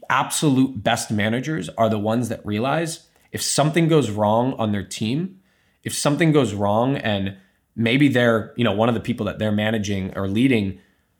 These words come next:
kinda screwed it up, they're, they recognize that it's their responsibility. They recognize that they're on their team, they're responsible for their training,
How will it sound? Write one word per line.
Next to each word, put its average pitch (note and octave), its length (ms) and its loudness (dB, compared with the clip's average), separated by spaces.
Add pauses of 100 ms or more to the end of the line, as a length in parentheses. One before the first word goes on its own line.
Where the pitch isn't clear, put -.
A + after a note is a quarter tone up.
(260)
kinda E3 200 2
screwed D3+ 340 0
it G2+ 100 -2
up, A#2+ 380 -2 (440)
they're, B2+ 380 2
they C3+ 140 2
recognize E3 640 0
that C3+ 100 0
it's A#2 200 -2
their - 300 -2
responsibility. F#2 800 -6
They B2+ 140 2
recognize D3+ 420 2
that A2 220 -2
they're C3 140 4
on A#2 140 2
their C3 160 2
team, C3 460 -4 (220)
they're C3 120 0
responsible C3+ 460 0
for G#2+ 120 -8
their A#2+ 140 0
training, G#2+ 460 -6